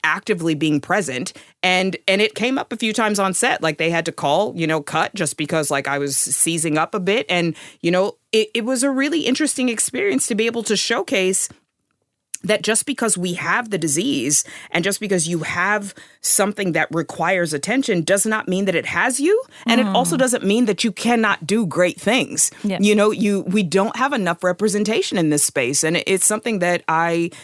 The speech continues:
Speaker 1: consider, um, to be one of my life's passions and work, is to continue just stepping out and showing people what that's like and, and, and letting them understand that you don't have to stop.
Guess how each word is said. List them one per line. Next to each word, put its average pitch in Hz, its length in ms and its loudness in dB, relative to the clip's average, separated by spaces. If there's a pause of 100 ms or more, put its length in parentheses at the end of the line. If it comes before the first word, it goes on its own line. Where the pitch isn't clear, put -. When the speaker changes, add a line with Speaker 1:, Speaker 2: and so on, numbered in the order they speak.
(160)
Speaker 1:
consider, 185 720 2
um, 160 540 0 (180)
to - 80 0
be 190 140 0
one 196 160 0
of 180 40 -4
my 170 140 0
life's 151 380 -2
passions 170 520 -2
and 147 160 2
work, 135 300 0 (280)
is 196 200 0
to 196 60 0
continue 185 400 0
just 165 240 0
stepping 170 560 -2
out 185 400 0 (180)
and 170 180 0
showing 226 380 2
people 170 320 -2
what 156 260 -2
that's 180 280 -2
like - 280 -2
and, 165 200 0
and, 170 280 0
and 165 220 2
letting 202 360 2
them 170 340 0 (520)
understand 240 580 0
that 254 140 -2
you 214 120 0
don't 262 320 0
have 285 240 -2
to 233 160 -4
stop. - 680 -2